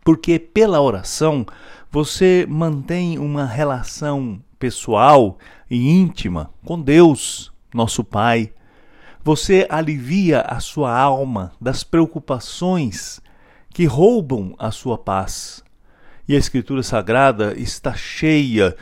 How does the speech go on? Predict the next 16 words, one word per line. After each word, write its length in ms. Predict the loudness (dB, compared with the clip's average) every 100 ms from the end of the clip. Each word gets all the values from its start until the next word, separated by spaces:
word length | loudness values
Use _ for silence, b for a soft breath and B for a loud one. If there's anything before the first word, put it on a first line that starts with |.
| B B B
de 180 | 2
exemplos 840 | 2 2 2 2 2 0 -4 -6 -2
e 60 |
instruções 960 | -2 -4 -6 -8 -8 -4 -2 0 -2 -2
a 40 |
respeito 800 | -2 -4 -6 -10 0 0 0 -4
de 140 | -8
como 560 | -10 -2 0 0 -2 -4
a 160 | -4 -2
oração 840 | -2 -2 -6 -12 -6 0 0 0
foi 240 | 0 0
o 80 | 0
caminho 600 | 0 -4 -2 0 2 0
que 160 | -2 -4
trouxe 540 | -4 -2 -2 -2 -6
soluções, 1200 | -6 0 0 0 -2 -4 0 0 0 -2 -6 -10